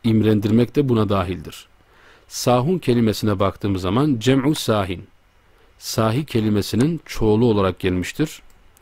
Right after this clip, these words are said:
Peki manası nedir? Seha an keza yeshu sehven şeklinde gelmekte. Mana olarak ne demektir? İza terakahu an gafletin.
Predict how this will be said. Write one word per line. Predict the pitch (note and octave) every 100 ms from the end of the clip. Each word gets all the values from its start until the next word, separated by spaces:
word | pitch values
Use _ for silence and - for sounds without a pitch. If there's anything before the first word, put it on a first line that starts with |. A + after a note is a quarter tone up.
| - - - -
Peki | C3 - D#3+
manası | C3+ A2 A#2 A2 C#3
nedir? | A2+ A2+ C#3+ _ _ _
Seha | - - D3+ C3+ G#2+ G2 -
an | G#2+ G#2+ G2+
keza | - C3 G#2+ G2 E2+ - _ _ _ _ _ _ _ -
yeshu | A2 C3+ - G#2+ F#2+
sehven | - B2+ G#2+ G2 F#2
şeklinde | - - G2 G2 F#2 F2+
gelmekte. | F2+ F2+ E2+ - D3 D#3 - -
Mana | G#2+ A2 C3
olarak | C3 G#2+ G2
ne | G2 F2+
demektir? | F2+ F2 - E3+ - -
İza | A2 G#2 G2+ F#2+
terakahu | - G#2+ C3 A2+ G#2 C3+ E3 -
an | A2+
gafletin. | G2+ G2+ G#2 F2+ - F2